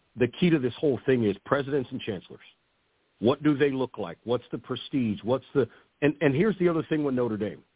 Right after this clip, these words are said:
and I think this is where, um, this is what they're leaning on. You look at the Big Ten, you look at a place like Penn State, sixty thousand undergraduates or whatever it is. Ohio State is somewhere crazy. Like,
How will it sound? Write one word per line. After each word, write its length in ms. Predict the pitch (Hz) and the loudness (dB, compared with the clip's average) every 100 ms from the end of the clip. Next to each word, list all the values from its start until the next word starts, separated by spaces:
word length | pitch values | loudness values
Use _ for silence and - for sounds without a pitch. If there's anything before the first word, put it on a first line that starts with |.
| - | -6
and 100 | 107 | -4
I 100 | 120 | 0
think 240 | 151 127 117 | 0 0 -2
this 140 | 117 143 | -2 0
is 120 | 160 104 | -4 -4
where, 480 | 123 127 120 113 101 _ _ _ _ - | 0 2 2 0 -2 _ _ _ _ 0
um, 560 | 113 107 101 98 98 - _ _ _ - 147 151 139 _ | 2 4 2 0 -4 -10 _ _ _ -20 -20 -20 -20 _
this 180 | - 180 190 | -2 -2 -2
is 100 | 147 | -8
what 200 | 123 156 | -8 -8
they're 140 | 127 127 120 | -8 -6 -6
leaning 200 | 110 87 | -8 -12
on. 160 | 71 _ _ _ _ _ _ _ _ _ | -18 _ _ _ _ _ _ _ _ _
You 160 | 120 | -2
look 220 | 151 170 214 | 0 0 0
at 80 | |
the 60 | 196 156 | -4 -4
Big 100 | 160 - | -6 -6
Ten, 340 | 123 101 92 - | -6 -6 -8 -10
you 120 | 113 | -6
look 260 | 127 131 139 | -4 -4 -2
at 100 | 123 | -4
a 60 | |
place 240 | - 127 - | -2 -6 -4
like 180 | 123 - | -8 -4
Penn 200 | 127 120 - | -4 -4 0
State, 260 | 123 120 - _ - | 0 0 -4 _ -8
sixty 280 | - - 135 | -6 -4 -2
thousand 340 | 120 127 117 113 | 2 2 2 2
undergraduates 640 | 120 110 113 110 107 104 | 2 4 2 2 -4 -4
or 40 | |
whatever 300 | 117 113 107 | -2 0 0
it 60 | 110 | 0
is. 200 | 110 107 - - - - | 0 0 -4 -18 -20 0
Ohio 420 | 123 123 131 123 - | 2 2 0 -2 -4
State 200 | 135 127 | -2 -2
is 120 | 113 - _ _ - | -2 -8 _ _ -4
somewhere 320 | - 139 131 110 | -2 0 0 0
crazy. 340 | - 131 117 | 0 0 0
Like, 200 | 123 117 | -2 -4